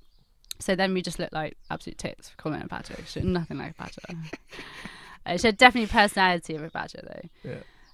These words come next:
Speaker 1: And then, uh, adopted Patty and Selma. Who? So I,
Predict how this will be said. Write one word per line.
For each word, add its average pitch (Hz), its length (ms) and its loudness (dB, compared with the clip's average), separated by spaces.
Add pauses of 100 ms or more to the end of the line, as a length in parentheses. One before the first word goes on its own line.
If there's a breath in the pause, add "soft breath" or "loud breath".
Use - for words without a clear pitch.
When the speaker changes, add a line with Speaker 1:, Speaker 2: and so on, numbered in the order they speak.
(160)
Speaker 1:
And 180 220 2
then, 180 200 6
uh, 175 380 4
adopted 170 540 -4
Patty - 260 -4
and 165 120 -2
Selma. 156 360 -4 (1600 loud breath)
Who? 165 200 -2
So 202 100 10
I, 208 220 12